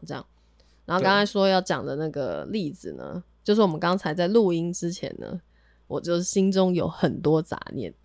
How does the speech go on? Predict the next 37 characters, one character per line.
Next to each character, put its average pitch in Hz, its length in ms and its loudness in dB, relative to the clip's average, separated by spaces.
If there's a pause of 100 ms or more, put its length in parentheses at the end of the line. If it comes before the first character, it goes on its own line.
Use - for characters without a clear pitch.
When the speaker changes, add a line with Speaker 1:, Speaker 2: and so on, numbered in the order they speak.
(200)
Speaker 1:
<laughs> - 320 -10
就 262 100 10 (120)
是 247 140 8
有 202 140 10
很 175 280 6
多 180 200 4
事 208 280 0
情， - 260 -8 (420)
一 214 120 0
些， 196 520 6 (300)
呃， 160 320 -2
可 165 100 -4
能 160 140 -2
工 196 160 2
作 214 180 6
上 190 200 4
的 160 40 4
事 175 240 0
情 139 220 -2
我 139 80 -2
还 151 160 -2
放 175 240 2
不 143 80 -6
下， - 260 -6 (320)
然 143 140 -6
后 170 280 0 (200)
要 196 120 2
录 180 240 6
音 160 160 0
我 147 60 0
就 170 100 2
觉 143 200 -4
得 147 100 -2
特 226 240 2
别 131 140 -2
的 135 100 -4
烦 - 180 -12